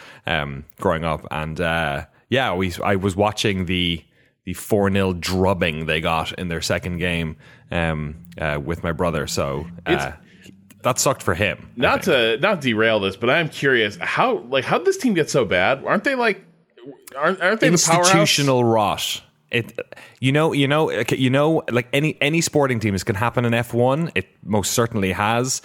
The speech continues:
Speaker 1: You have a dynasty, you have a big, you know, a team that has always done well, and over the course of a couple of years,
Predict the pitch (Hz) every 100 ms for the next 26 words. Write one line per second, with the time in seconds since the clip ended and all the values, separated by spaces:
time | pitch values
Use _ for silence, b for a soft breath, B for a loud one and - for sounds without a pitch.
0 | B B B B 107 110 101 95 85 110
1 | 127 127 - 143 123 101 92 85 78 117
2 | 117 110 107 101 B B B 95 104 95
3 | 92 65 92 - - 123 113 101 - 113
4 | 113 110 101 110 107 107 104 107 107 101
5 | 98 90 92 - - 120 113 110 120 120
6 | 113 107 107 107 104 98